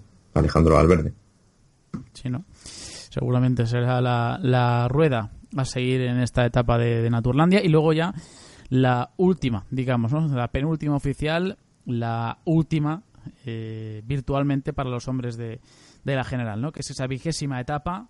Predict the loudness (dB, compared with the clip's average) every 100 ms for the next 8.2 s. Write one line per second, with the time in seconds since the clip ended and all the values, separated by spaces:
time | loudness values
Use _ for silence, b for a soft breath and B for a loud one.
0 | -10 -6 -4 -2 -2 0 -2 -2 -2 -4
1 | -8 -6 -4 -2 -2 0 0 0 0 0
2 | -2 -4 -4 -6 -6 -4 -4 -4 -4 -4
3 | -6 -12 b b b b b -8 -8 -8
4 | -8 -8 -10 -8 -8 -4 -2 -2 -2 -4
5 | -4 -2 -2 -4 -4 -6 -6 -6 -6 -6
6 | -4 -4 -4 -4 -4 -4 -2 -4 -6 -6
7 | -6 -6 -6 -4 -6 -4 -4 -4 -6 -8
8 | -12